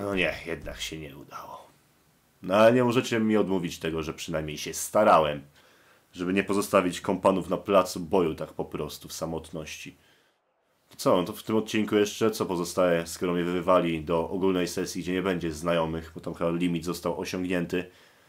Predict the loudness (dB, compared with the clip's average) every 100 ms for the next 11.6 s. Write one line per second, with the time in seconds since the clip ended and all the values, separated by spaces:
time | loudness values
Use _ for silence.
0 | _ _ -14 -2 0 2 0 0 -2 0
1 | 2 2 0 2 4 4 4 2 4 2
2 | 2 -2 0 0 0 -2 -4 -2 -2 -2
3 | 0 0 0 0 0 0 2 2 2 -2
4 | -4 _ _ _ _ _ _ _ -8 -8
5 | -6 2 4 2 0 2 2 2 -4 -10
6 | -12 -12 -16 -20 -20 -16 -16 -14 -14 -14
7 | -14 _ _ _ _ _ -12 -8 -4 -2
8 | -2 2 10 10 10 4 -2 -4 -4 -4
9 | -12 _ _ _ _ _ 6 6 6 2
10 | 4 4 6 4 2 4 4 2 -6 -4
11 | -4 -2 -6 -6 -8 -10